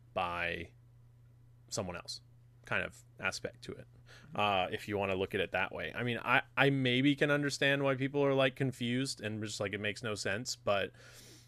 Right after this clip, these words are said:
from, from just fra-, from watching it once, I'm like, "Oh, yeah, that makes sense." Like, they programmed a new reality into his brain,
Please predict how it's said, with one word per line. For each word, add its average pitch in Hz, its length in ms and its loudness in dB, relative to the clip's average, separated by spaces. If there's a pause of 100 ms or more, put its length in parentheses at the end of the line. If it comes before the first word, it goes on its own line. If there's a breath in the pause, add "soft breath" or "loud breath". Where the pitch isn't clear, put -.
(120)
from, 101 460 -4 (800)
from 120 260 -4
just 127 200 -4
fra-, 123 280 2
from 135 280 0
watching 120 300 2
it 104 120 -4
once, 107 340 -2
I'm 98 100 -4
like, 98 160 -4 (160)
"Oh, 185 180 2
yeah, 110 280 2 (100)
that 131 140 -4
makes 107 180 -2
sense." 98 340 -6 (140)
Like, 98 340 -4 (180)
they 98 360 0 (300)
programmed 104 540 -2
a 104 40 -2
new 98 140 -4
reality 95 580 -2
into 95 180 -4
his 117 120 -4
brain, 87 420 -6